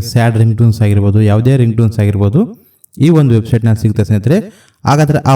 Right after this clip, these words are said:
ಒಂದು ವೆಬ್ಸೈಟ್ ಯಾವ್ದು ಅಂತ ನಾನು ಹೇಳುವ ಮೊದಲು ಫಸ್ಟ್ ಟೈಮ್ ನನ್ನ ಚಾನಲ್ ಅವರು ಸಬ್ಸ್ಕ್ರೈಬ್ ಆಗಿ ಲೈಕ್ ಮಾಡಿ, ಹಾಗೆ ನಿಮ್ಮ ಫ್ರೆಂಡ್ಸ್‌ಗೆ ಈ ವಿಡಿಯೋವನ್ನು ಶೇರ್ ಮಾಡಿ ಸ್ನೇಹಿತರೆ. ಇದರಲ್ಲಿ ನಿಮಗೆ ಸೂಪರ್ ಆಗಿರೋ ರಿಂಗ್ ಟೂನ್ ಸಿಗುತ್ತೆ ಸ್ನೇಹಿತರೆ ಈ ಒಂದು ವೆಬ್ಸೈಟ್‌ನಲ್ಲಿ. ಹಾಗಾದ್ರೆ ಆ ವೆಬ್ಸೈಟ್ ಯಾವುದಂದ್ರೆ ಸ್ನೇಹಿತರೆ,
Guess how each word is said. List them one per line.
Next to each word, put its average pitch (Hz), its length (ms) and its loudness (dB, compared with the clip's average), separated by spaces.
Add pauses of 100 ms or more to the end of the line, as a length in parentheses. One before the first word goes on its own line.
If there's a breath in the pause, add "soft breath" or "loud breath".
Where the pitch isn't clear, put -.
ಒಂದು 120 220 0
ವೆಬ್ಸೈಟ್ 117 400 -2
ಯಾವ್ದು 110 220 0
ಅಂತ 107 160 -6
ನಾನು 104 140 0 (120)
ಹೇಳುವ 110 200 4 (120)
ಮೊದಲು 131 240 0 (120)
ಫಸ್ಟ್ 113 280 -4
ಟೈಮ್ 165 160 0
ನನ್ನ 113 180 0
ಚಾನಲ್ 107 360 2
ಅವರು 104 160 2 (100)
ಸಬ್ಸ್ಕ್ರೈಬ್ 131 480 -2
ಆಗಿ 127 180 -4 (140)
ಲೈಕ್ 107 280 -2
ಮಾಡಿ, 107 160 0 (720 soft breath)
ಹಾಗೆ 175 240 0
ನಿಮ್ಮ 135 140 0
ಫ್ರೆಂಡ್ಸ್‌ಗೆ 113 400 -2 (180)
ಈ 170 60 2 (100)
ವಿಡಿಯೋವನ್ನು 113 420 2 (120)
ಶೇರ್ 110 380 2
ಮಾಡಿ 101 180 0
ಸ್ನೇಹಿತರೆ. 113 340 0 (480 loud breath)
ಇದರಲ್ಲಿ 151 340 2 (100)
ನಿಮಗೆ 143 300 0
ಸೂಪರ್ 139 440 -2
ಆಗಿರೋ 127 300 2
ರಿಂಗ್ 110 180 0
ಟೂನ್ 113 160 0
ಸಿಗುತ್ತೆ 117 240 -2
ಸ್ನೇಹಿತರೆ 107 240 -2 (100)
ಈ 107 40 4 (100)
ಒಂದು 101 180 0
ವೆಬ್ಸೈಟ್‌ನಲ್ಲಿ. 104 520 0 (560 loud breath)
ಹಾಗಾದ್ರೆ 151 340 2
ಆ - 100 4
ವೆಬ್ಸೈಟ್ 123 360 -2
ಯಾವುದಂದ್ರೆ 117 360 2
ಸ್ನೇಹಿತರೆ, 117 300 0